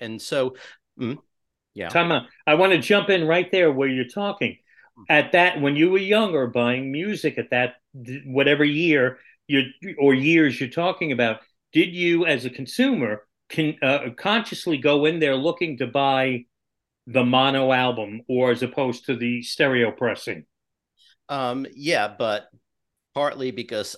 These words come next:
Speaker 1: I had a mono record player and they were a dollar cheaper and I was on an
Speaker 2: <laughs>
Speaker 1: allowance. <laughs>
Speaker 2: And how about, like, your friends and general public? Were people, was that important,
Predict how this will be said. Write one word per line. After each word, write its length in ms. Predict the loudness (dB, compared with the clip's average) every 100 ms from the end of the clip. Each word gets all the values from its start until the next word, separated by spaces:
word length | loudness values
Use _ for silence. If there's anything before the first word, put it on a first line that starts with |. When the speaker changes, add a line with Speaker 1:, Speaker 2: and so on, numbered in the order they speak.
| -10
Speaker 1:
I 80 | -6
had 260 | -4 -4
a 40 | -4
mono 640 | -6 -4 -4 -6 -8 -12 _ _ _ _
record 380 | -6 -6 -6 -14
player 520 | -12 -8 -6 -6 -6 -8
and 440 | -4 -2 -2 -6 -12
they 200 | -8 -6
were 240 | -4 -6 -8
a 60 | -12
dollar 480 | -12 -12 -10 -12
cheaper 600 | -12 -10 -10 -10 -16 -16 -10
and 480 | -8 -6 -6 -10 -12
I 220 | -8 -6
was 180 | -6 -6
on 180 | -6 -8
an 80 | -10
Speaker 2:
<laughs> 20 |
Speaker 1:
allowance. 760 | -12 -8 -8 -10 -18 -20 -20 -20 -20 -20 -14
<laughs> 180 | -6 0
Speaker 2:
And 200 | 0 2
how 260 | 2 4
about, 320 | 4 4 4
like, 180 | 2 0
your 120 | -2
friends 520 | 0 0 2 2 -4 -4
and 180 | -6
general 440 | -2 -2 0 -2 -2
public? 420 | 0 0 0 -4 _ -20 _ _
Were 640 | -4 4 6 8 4 2 -6
people, 640 | 2 2 2 0 0 -4 -10 _ _ _ _ _
was 200 | -4 2
that 180 | 2 2
important, 580 | -2 0 2 2 -2